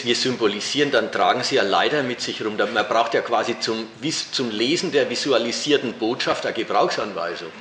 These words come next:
Das ist ja wie, wie Gedichte,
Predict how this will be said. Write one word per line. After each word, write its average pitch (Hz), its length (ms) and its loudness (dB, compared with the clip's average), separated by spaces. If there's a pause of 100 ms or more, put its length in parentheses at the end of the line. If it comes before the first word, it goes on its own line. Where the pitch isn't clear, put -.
(840)
Das 104 120 -6
ist 117 140 0
ja 131 160 6
wie, 135 160 0 (320)
wie 120 100 0
Gedichte, 113 720 2